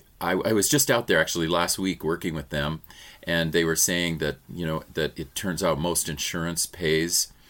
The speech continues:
for them, and so that's really could be a boon for parents. So, so, um, fourteen to seventeen-year-old boys, residential treatment,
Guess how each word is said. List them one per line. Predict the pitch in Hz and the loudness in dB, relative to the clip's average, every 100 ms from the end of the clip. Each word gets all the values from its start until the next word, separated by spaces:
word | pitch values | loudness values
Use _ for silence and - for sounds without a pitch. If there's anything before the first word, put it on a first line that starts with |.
| - - - | -20 -20 -4
for | 90 | -2
them, | 82 85 85 82 - - - | 0 0 0 -4 -8 -20 -14
and | 78 82 80 | -6 -4 -2
so | 87 | 0
that's | 92 - | 0 0
really | 85 78 73 | -2 -2 -4
could | - 76 | -6 -6
be | 78 | -4
a | |
boon | 71 80 78 | -4 -4 -6
for | - | -6
parents. | - 87 76 73 71 | -8 -4 -2 -2 0
So, | - - - | 0 0 -4
so, | - - 95 87 - - - - - | -2 2 4 4 0 -12 -18 -10 -2
um, | 90 85 76 | 2 2 2
fourteen | - 117 - | 2 4 4
to | 110 | 2
seventeen-year-old | 107 107 101 - 101 92 92 87 | 2 2 0 0 0 2 2 2
boys, | 87 87 87 82 | 2 4 4 2
residential | 80 90 - 95 92 87 | 2 2 2 -2 -2 -6
treatment, | - 92 87 90 82 | -4 -2 -2 0 0